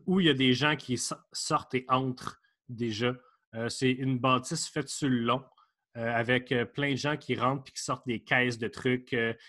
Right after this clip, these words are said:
des gens qui ren-, qui prennent des, des fruits, des légumes, des patates de caisses et les mettent dans des paniers, comme,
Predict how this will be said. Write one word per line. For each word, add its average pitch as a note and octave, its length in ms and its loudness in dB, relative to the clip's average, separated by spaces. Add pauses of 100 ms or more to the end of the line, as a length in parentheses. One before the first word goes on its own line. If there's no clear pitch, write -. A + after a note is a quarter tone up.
(160)
des A#2+ 180 0
gens C#3 160 -2
qui C3 160 -2
ren-, B2 240 0
qui - 180 -12 (180)
prennent C#3 500 0 (420)
des, A2+ 340 0
des G#2+ 180 -4
fruits, C#3 420 -2
des B2 100 0
légumes, B2+ 380 0
des A#2+ 120 -2
patates C3 400 -4 (240)
de C#3 600 0 (180)
caisses C3+ 460 4
et C3+ 60 -2
les B2+ 140 4
mettent C3+ 240 2
dans B2+ 140 2
des B2 140 0
paniers, B2+ 420 0
comme, D3 340 -2